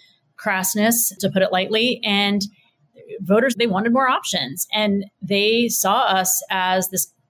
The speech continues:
light, kind of positive light and opportunity. And we were these young candidates. Evan was forty at the time, and I was thirty-five. And they were really inspired by that. And so people would come with,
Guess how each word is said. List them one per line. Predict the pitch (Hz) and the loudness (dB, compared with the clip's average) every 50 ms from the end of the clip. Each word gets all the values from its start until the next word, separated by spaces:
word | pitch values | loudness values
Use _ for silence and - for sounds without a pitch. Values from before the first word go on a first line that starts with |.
| _ _ _ _ - 175 | _ _ _ _ -8 -4
light, | 160 202 285 302 - - - - - _ _ - | -2 -2 -2 -2 -4 -6 -8 -8 -8 _ _ -4
kind | 196 208 | -2 -2
of | 190 - | -2 -4
positive | - - 190 202 196 208 196 196 190 180 | -2 -2 0 0 0 0 -2 -2 -2 -2
light | 175 190 226 247 202 - - - - 208 | 0 0 0 0 -2 -4 -8 -8 -4 -2
and | 185 180 | -2 -2
opportunity. | 180 180 - 190 - - 214 233 247 220 196 190 185 | -2 -2 -4 -8 -6 -4 -2 0 2 2 2 2 0
And | 175 170 160 - - | -2 -4 -8 -10 -10
we | 180 175 | -6 -6
were | 170 165 | -4 -4
these | 165 175 165 156 | -4 -4 -4 -2
young | 185 185 196 202 | -2 0 0 -2
candidates. | 190 - 190 190 196 190 190 - - | -4 -4 -2 -2 0 0 -2 -2 -4
Evan | 185 180 196 185 | -2 0 0 0
was | 175 170 - | 0 -2 -6
forty | - - 185 190 196 202 | -2 0 2 2 4 2
at | 196 190 | 2 0
the | 190 - | -2 -6
time, | - 185 190 190 190 185 | -6 -4 -2 0 0 0
and | 180 | -2
I | 175 180 | -2 -4
was | 175 - - | -6 -6 -4
thirty-five. | 196 196 196 202 196 - - 165 156 160 165 196 226 247 233 | -4 -2 -2 -2 -4 -6 -6 -4 -2 0 0 0 0 0 0
And | 202 180 175 185 - _ - - - _ _ _ _ _ _ | 0 -2 -2 -4 -10 _ -20 -20 -20 _ _ _ _ _ _
they | 196 202 | 0 2
were | 208 202 | 4 4
really | 208 208 202 | 4 4 4
inspired | 196 196 190 - 190 180 190 196 190 | 2 0 0 0 -2 -2 -2 0 0
by | 190 190 | 2 2
that. | 196 208 214 214 | 2 2 2 0
And | 208 190 - | 0 -2 -2
so | 220 214 - _ | -4 -6 -8 _
people | - 240 233 269 262 | -6 -2 0 2 2
would | 254 220 240 - | 2 2 0 -4
come | - - 220 240 247 240 233 208 | -4 -2 0 2 4 4 4 4
with, | 196 190 190 - - | 4 2 2 0 -8